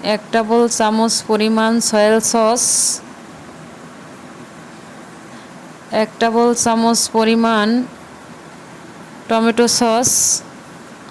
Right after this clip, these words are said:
দিয়ে এটাকে আমি ভালোভাবে হাতের সাহায্যে মেখে নেব।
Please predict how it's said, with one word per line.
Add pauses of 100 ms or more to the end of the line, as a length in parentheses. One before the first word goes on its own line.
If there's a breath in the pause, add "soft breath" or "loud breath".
(920 loud breath)
দিয়ে (180)
এটাকে
আমি (1800)
ভালোভাবে
হাতের
সাহায্যে
মেখে
নেব।